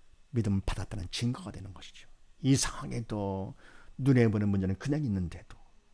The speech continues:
걱정됐던 마음이 싹 녹아지면서 편안해지고요. 기뻐집니다.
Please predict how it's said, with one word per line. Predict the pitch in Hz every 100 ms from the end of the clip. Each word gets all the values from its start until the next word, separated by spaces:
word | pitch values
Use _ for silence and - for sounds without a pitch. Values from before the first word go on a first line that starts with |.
| _ _ - _ -
걱정됐던 | 117 131 117 110 110 107 - 156 - -
마음이 | 120 101 104 98 156 - - -
싹 | - - - - 110 101
녹아지면서 | 98 95 95 90 85 90 156 160 - - -
편안해지고요. | - - - - 110 107 - 101 92 156 - - - -
기뻐집니다. | - - 107 87 85 - -